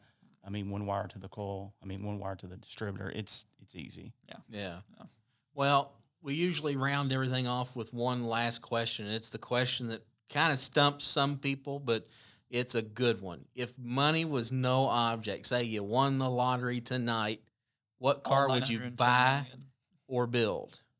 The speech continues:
Speaker 1: If I was gonna buy one, it, it'd be a Ford G T, believe it or not. A
Speaker 2: What?
Speaker 1: non-Ford person, it'd be a Ford
Speaker 2: <laughs>
Speaker 1: G T.
Speaker 2: Brand new one?
Speaker 1: Brand new one.
Speaker 2: Yeah.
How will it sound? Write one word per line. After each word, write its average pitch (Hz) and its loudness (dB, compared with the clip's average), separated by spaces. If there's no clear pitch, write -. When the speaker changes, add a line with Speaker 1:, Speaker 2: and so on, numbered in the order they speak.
Speaker 1:
If - -10
I 117 0
was 113 -4
gonna 127 0
buy 120 4
one, 123 2
it, 107 -6
it'd 104 -8
be 107 -8
a 95 -8
Ford 107 -2
G 98 -8
T, 92 -12
believe 110 -4
it - -6
or 101 -6
not. 95 -6
A 98 -10
Speaker 2:
What? 101 -6
Speaker 1:
non-Ford 120 0
person, 95 -12
it'd 117 0
be 104 2
a - 2
Ford 110 0
Speaker 2:
<laughs> - -
Speaker 1:
G 107 -2
T. 107 -4
Speaker 2:
Brand 139 -2
new 151 -2
one? 180 -2
Speaker 1:
Brand 107 0
new 101 -2
one. 92 -12
Speaker 2:
Yeah. 127 -8